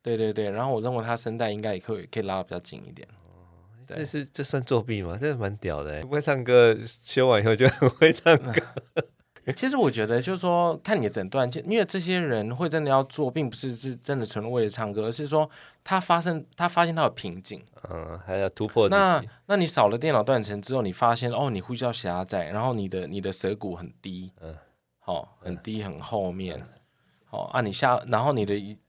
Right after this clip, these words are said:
Speaker 1: 咬合比较后面，哦，
Speaker 2: 嗯哼。
Speaker 1: 下巴比较后面，哦，
Speaker 2: 嗯哼。
Speaker 1: 所以，所以其实应该就是说，我们只是去，去
Speaker 2: 帮他微调。
Speaker 1: 用，帮他去理解为什么你会有这样的限制。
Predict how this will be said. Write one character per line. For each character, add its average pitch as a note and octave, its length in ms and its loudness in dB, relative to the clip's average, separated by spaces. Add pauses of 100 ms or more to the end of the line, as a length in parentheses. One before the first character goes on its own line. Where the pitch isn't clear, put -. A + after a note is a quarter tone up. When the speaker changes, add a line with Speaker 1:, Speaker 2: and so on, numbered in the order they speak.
Speaker 1:
咬 F#2+ 200 2
合 F#2+ 480 -6 (200)
比 G#2+ 100 -12
较 A#2+ 180 2 (280)
后 A2 320 2
面， G#2+ 200 -4 (160)
哦， G#2 40 -16
Speaker 2:
嗯 G2 60 -8
哼。 E2+ 40 -10
Speaker 1:
下 C3 160 0
巴 A#2+ 80 2
比 G2+ 100 -4
较 F#2 80 -6
后 F#2+ 280 -4
面， G#2 200 -12 (220)
哦， - 80 -10
Speaker 2:
嗯 G2 60 -10
哼。 F2+ 80 -12
Speaker 1:
所 E3+ 100 -2
以， F3 160 0 (540)
所 A#3+ 160 2
以 A3 40 4
其 C#3 140 -2
实 D#3 140 -4 (100)
应 F3 140 0
该 F3+ 100 2
就 F3 120 2
是 E3+ 60 0
说， D#3+ 360 2 (320)
我 B2 100 -4
们 A2+ 160 0
只 G#2 160 -8
是 C#3+ 160 -6
去， A2 760 -6 (120)
去 C3 420 -4
Speaker 2:
帮 C3 140 10
他 - 20 12
微 B2 160 10
调。 A#2+ 220 8
Speaker 1:
用， A2+ 120 6 (200)
帮 G3 160 6
他 G3+ 140 2
去 G#3 100 0
理 B2+ 260 0
解 A2+ 220 2
为 C#3 140 4
什 A2+ 100 -4
么 F#2+ 100 -4
你 F#2 140 -2
会 B2 180 -2
有 F#2+ 80 0
这 - 120 -8
样 F#2 80 -6
的 - 60 -16
限 F#2 280 -12
制。 - 160 -12